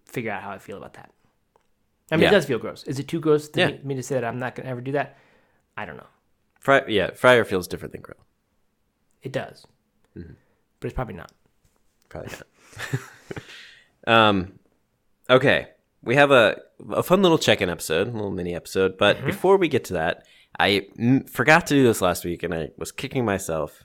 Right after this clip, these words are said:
Speaker 2: after we recorded the episode. Um,
Speaker 1: Oh, right.
Speaker 2: a couple of we-, a couple weeks ago, we had our three hundredth episode of No Meat Athlete Radio, which was a very exciting time. And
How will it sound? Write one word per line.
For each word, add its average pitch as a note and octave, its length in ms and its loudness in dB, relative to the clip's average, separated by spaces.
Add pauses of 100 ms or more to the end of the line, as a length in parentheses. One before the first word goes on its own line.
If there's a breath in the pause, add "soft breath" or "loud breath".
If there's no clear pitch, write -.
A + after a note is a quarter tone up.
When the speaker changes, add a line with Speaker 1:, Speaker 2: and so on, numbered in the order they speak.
Speaker 2:
after F#2 260 -6
we F2+ 120 -6
recorded F2 400 -8
the - 40 -8
episode. - 460 -12 (640 soft breath)
Um, E2 460 -4
Speaker 1:
Oh, A2+ 120 -18
right. G#2+ 200 -18 (280)
Speaker 2:
a - 60 -16
couple E3 320 2
of E3 40 4
we-, E3+ 180 4
a B2+ 60 2
couple D#3+ 240 0
weeks G3+ 180 2
ago, A2+ 240 8
we G#2+ 100 6
had G#2+ 120 4
our G2 80 4
three C#3+ 240 2
hundredth D3 360 4
episode D2+ 600 -2
of F2 260 -2
No F2+ 120 -2
Meat F2+ 100 0
Athlete D#2+ 220 -4
Radio, D3 520 4 (440 soft breath)
which - 100 -16
was D#2 140 -8
a D#2+ 60 -10
very E2 420 -4 (680)
exciting F2 520 -6
time. C3+ 580 0
And G2 480 0